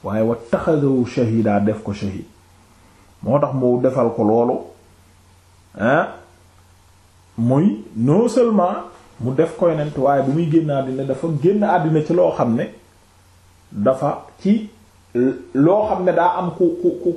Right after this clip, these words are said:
ko, c'est prémédité. Même bu dee ne poson bi yàgg na. Waaw. Parce que lam doon dox matul woon.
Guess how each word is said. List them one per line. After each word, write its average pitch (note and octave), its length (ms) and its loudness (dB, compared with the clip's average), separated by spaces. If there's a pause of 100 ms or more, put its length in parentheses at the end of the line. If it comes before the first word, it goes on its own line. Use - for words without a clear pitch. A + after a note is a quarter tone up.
ko, E3 280 -2 (180)
c'est - 200 0
prémédité. F#3 880 0 (380)
Même C4+ 260 2
bu C4+ 80 0
dee A3+ 160 2
ne G#3 80 0
poson G3+ 340 -2
bi D#3+ 120 4
yàgg E3 260 0
na. - 120 -8 (540)
Waaw. G#3+ 300 -2 (960)
Parce D3+ 320 -2
que B2+ 60 2
lam D#3 260 0
doon C#3+ 260 0
dox - 240 -2
matul C#3 340 -2
woon. F#2 280 -4